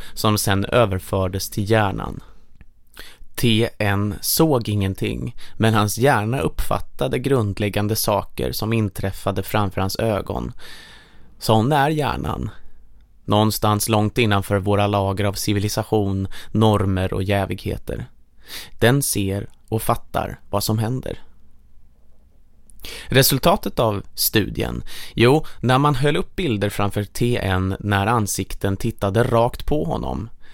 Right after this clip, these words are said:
såg han visserligen ingenting, men ändå fick han den känslan av att vara iakttagen.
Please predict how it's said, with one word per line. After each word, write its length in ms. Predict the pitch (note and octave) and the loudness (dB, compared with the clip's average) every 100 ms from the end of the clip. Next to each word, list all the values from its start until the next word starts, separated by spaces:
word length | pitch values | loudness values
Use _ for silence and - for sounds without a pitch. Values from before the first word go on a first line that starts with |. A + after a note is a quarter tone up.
| - | -6
såg 360 | - C#3 A#2 | 2 4 6
han 140 | D3 E3 | 4 2
visserligen 540 | E3+ - G#2 G2+ G#2 | -2 -2 -2 0 -2
ingenting, 720 | A#2 G#2+ G#2 - G2 A1+ A1 - - - - - - - - | 0 0 -2 -2 -4 -4 -6 -8 -10 -12 -16 -20 -20 -20 -6
men 220 | - B2+ - | 2 2 2
ändå 400 | - D3 G#2+ C#3 | 2 2 2 0
fick 380 | - - - - | -2 -4 -2 -2
han 220 | - A2 | -2 -2
den 340 | C2+ C2 G#1+ - - - - - - - - - - | -4 -4 -8 -12 -14 -16 -20 -20 -20 -20 -20 -20 -4
känslan 840 | - A2+ G2+ F#2+ - G2 - - - - - | 2 4 4 0 -2 -2 -2 -6 -12 -8 0
av 200 | G#2 F#2+ | 2 2
att 140 | - | 0
vara 440 | G#2 F#2+ F#2+ - - - | 0 0 -2 -4 -8 -4
iakttagen. 920 | B2+ A2+ G2 - - G#2 G#2+ - | -2 0 -2 -2 0 0 -2 -6